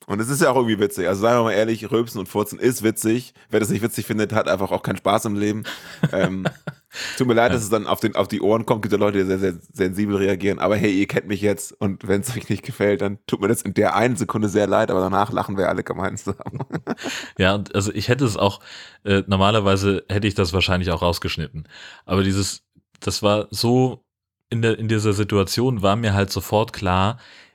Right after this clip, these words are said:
Speaker 2: das wird nicht zu schneiden sein, weil wir uns jetzt halt einfach erstmal fünf Minuten darüber freuen müssen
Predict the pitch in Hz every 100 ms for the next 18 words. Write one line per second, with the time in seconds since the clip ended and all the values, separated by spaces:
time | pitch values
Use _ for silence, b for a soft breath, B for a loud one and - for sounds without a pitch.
0 | _ - 107 - 110 113 - 113 - 113
1 | - 101 107 104 87 82 85 90 92 98
2 | 101 92 101 - 101 104 92 104 101 -
3 | 117 - 110 113 110 92 92 92 - 101
4 | 101 82 76 95 113